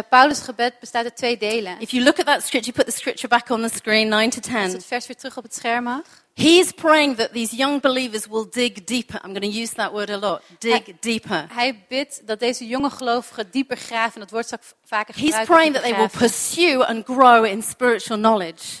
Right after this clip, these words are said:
Speaker 1: Hij, hij bidt dat ze gaan jagen en gaan groeien in geestelijke waarheid.
Speaker 2: And in their understanding of who God is for them.
Speaker 1: En in hun begrip van wie God voor hen is.
Speaker 2: So that,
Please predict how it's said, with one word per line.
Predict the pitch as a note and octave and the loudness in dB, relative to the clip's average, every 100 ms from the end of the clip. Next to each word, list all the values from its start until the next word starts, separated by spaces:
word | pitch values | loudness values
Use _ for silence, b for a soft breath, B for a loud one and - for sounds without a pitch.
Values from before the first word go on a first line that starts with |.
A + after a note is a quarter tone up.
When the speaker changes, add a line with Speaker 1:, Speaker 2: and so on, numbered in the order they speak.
| _ _ | _ _
Speaker 1:
Hij, | A3+ G#3+ A3 - | -2 0 0 -2
hij | A3 A3 | -6 -4
bidt | C#4 | -6
dat | C#4+ C#4 | -6 -10
ze | B3+ | -12
gaan | - A#3+ A3+ A3+ | -12 -6 -6 -8
jagen | A3 A3 B3 C#4 - | 0 6 6 4 0
en | A#3 G#3+ | -8 -10
gaan | A3 | -14
groeien | - - C4+ B3 | -12 -10 -6 -4
in | G#3 G#3 | -6 -8
geestelijke | - A#3 - A3+ G#3+ | -8 -6 -8 -12 -8
waarheid. | G3 A3 A3 F3+ | -2 -2 -2 -6
Speaker 2:
And | A#3 | 0
in | A3+ | 2
their | A#3 A#3 | 6 6
understanding | B3+ B3+ - A#3+ A#3 A3 | 6 0 -2 0 2 0
of | G3 | -4
who | A3 A3 | -4 0
God | A3 | 2
is | A3+ A3+ | 0 -4
for | - | -8
them. | G#3 F#3 - | -8 -8 -10
Speaker 1:
En | - A3+ | -6 -2
in | A#3 | -2
hun | A#3 | -2
begrip | A3 A#3 - C#4 | -4 -6 -4 -4
van | - A3+ | -6 -10
wie | A3 | -8
God | - C4+ | -4 -4
voor | - A3+ | -4 -8
hen | F#3+ | -8
is. | F#3 - - - - - | -14 -20 -20 -10 -4 4
Speaker 2:
So | C4+ D#4 | 6 6
that, | C4 E3 E3+ | 4 -2 -6